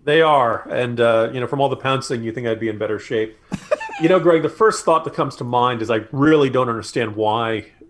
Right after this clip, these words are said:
people in Philadelphia were rioting and, and looting so violently last night. The Phillies weren't even in the World Series. <laughs> Uh, for those who,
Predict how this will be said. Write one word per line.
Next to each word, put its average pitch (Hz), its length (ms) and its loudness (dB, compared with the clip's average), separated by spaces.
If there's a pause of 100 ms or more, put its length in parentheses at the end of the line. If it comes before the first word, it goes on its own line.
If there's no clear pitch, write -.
(140)
people 120 260 -8
in 101 80 -8
Philadelphia 110 560 0
were 107 160 -2
rioting 107 600 -2
and, 95 120 -10
and 98 160 -14
looting 117 360 -6
so 113 200 -4
violently 117 500 -2
last 101 300 -6
night. 101 240 -10 (520)
The 131 80 -6
Phillies 165 340 2
weren't 147 140 -2
even 127 160 -4
in 139 80 -4
the 123 60 -4
World 101 240 -6
Series. - 380 -12 (320)
<laughs> 277 80 0 (840)
Uh, 104 220 -10 (200)
for 131 100 -2
those 131 160 2
who, 127 340 -4